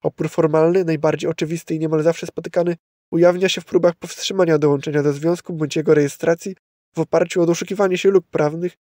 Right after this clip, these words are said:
niedopełnienia różnych najdrobniejszych formalności, co prowadzić może do zatrzymania procesu. Tym samym osoby pragnące dołączyć do związku zawodowego bądź go założyć,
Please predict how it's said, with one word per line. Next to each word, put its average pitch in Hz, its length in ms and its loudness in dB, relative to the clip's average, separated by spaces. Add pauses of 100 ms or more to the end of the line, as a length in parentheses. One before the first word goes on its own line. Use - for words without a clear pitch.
(260)
niedopełnienia 165 560 4
różnych 190 380 2
najdrobniejszych 175 540 -2
formalności, 165 640 -2
co 165 120 -10
prowadzić 180 400 2
może 180 240 -2
do 180 100 -6
zatrzymania 170 440 0
procesu. - 440 -10 (440)
Tym 165 160 2
samym 185 260 0
osoby 190 400 0
pragnące 156 480 -2
dołączyć 165 400 2
do 147 120 2
związku 160 340 -4
zawodowego 156 500 0
bądź 151 180 -6
go 156 140 -8
założyć, 180 440 -2